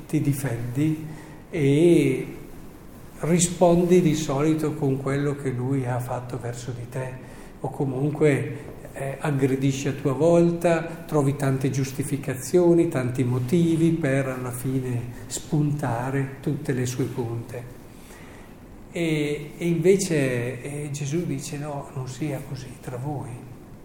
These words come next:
E allora magari arriveremo anche a ringraziare i nostri persecutori, per certi versi, E, e arriveremo a ringraziare il Signore delle prove che ha permesso nella nostra vita,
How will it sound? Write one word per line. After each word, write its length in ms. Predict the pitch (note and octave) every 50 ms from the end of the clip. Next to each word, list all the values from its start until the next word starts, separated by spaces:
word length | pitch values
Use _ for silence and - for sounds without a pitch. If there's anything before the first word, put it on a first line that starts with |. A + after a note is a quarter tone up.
| - - - - - - - - - - - - - - - - - - - - - -
E 100 | - E3
allora 340 | D#3+ E3+ F3 E3+ F3 F3+ C#3+
magari 440 | B2+ C3 B2+ C3+ E3 F#3 - - C#3+
arriveremo 680 | B2 B2 C3 B2+ B2 B2 B2 C#3 C#3+ C#3+ C3+ B2+ B2
anche 280 | C#3 D#3+ D3+ - C3+
a 20 | B2
ringraziare 720 | B2+ C3+ C3 B2+ C3 B2 B2 - - - D#3 F3 F3 D3+ C3
i 60 | A2+ A#2
nostri 280 | A#2 - - - B2+
persecutori, 840 | - - A#2+ - - - A#2 - - B2 - - B2+ A#2 A#2+ A#2+ - - - - - - - - - - - - - - - - - - -
per 160 | D#3 C#3 B2+
certi 400 | - - D3 C3+ B2 - - C3+
versi, 540 | B2 B2 A#2+ A#2+ A#2+ - - - - C3 A#2+ - - - - - - - - - - - - - -
E, 120 | G3 F3+
e 500 | D#3+ - E3+ D#3 F#3+ F#3+ F#3 - - -
arriveremo 480 | - F3 E3+ F3+ E3+ F3 F3+ F#3 F#3+ F3+
a 60 | E3
ringraziare 540 | D#3 D#3+ D#3 D3+ D3+ D3 - - F3+ F3 D#3+
il 80 | D#3 D#3+
Signore 500 | - - D#3 C#3 C#3+ D#3+ F#3+ G3+ F#3+ D#3
delle 300 | C#3 C3+ C3 C3 C3+ C3+
prove 420 | C3 - C#3+ D#3 D#3+ D#3+ D#3+ C#3+
che 140 | D#3 - C3+
ha 60 | B2
permesso 600 | B2+ - C3+ B2 B2 B2 C3+ C#3 C#3 - - C#3+
nella 240 | C3 C3 B2 B2 A#2+
nostra 400 | A#2+ C3 C3 C3 - - A#2+ B2
vita, 500 | A#2 B2+ D3 E3 D#3+ D#3 - C3 A#2